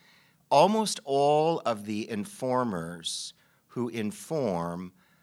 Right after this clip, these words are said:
are identified as doing so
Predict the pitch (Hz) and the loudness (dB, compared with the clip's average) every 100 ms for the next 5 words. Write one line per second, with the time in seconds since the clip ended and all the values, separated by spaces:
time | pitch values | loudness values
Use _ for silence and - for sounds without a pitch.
0 | _ _ _ _ 110 113 - 123 120 127 | _ _ _ _ 2 2 2 0 0 0
1 | 165 170 127 113 104 95 90 101 101 107 | 0 0 0 0 -2 -6 -6 -6 -4 -4
2 | 107 - 110 104 107 110 | -4 -2 -2 0 -2 -6